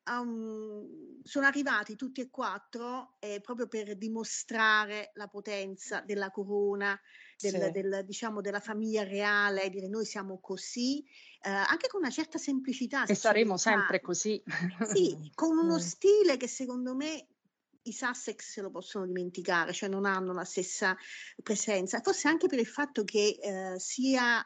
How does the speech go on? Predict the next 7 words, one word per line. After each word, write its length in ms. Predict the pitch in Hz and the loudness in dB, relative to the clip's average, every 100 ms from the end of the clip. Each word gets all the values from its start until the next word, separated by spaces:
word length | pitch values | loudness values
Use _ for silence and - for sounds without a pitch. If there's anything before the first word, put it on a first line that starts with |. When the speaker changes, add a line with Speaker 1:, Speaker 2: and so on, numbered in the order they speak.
| 196 | -4
Speaker 1:
William 440 | 190 196 220 214 202 | -8 -6 -4 -4 -4
e 100 | 196 | -6
Kate 400 | - 208 208 196 | 2 2 2 -4
che, 120 | - | -8
eh, 400 | 180 113 165 180 180 | -8 -6 -6 -6 -2
Carlo 520 | 220 214 208 196 185 | 2 2 2 0 0
e, 140 | 185 | -2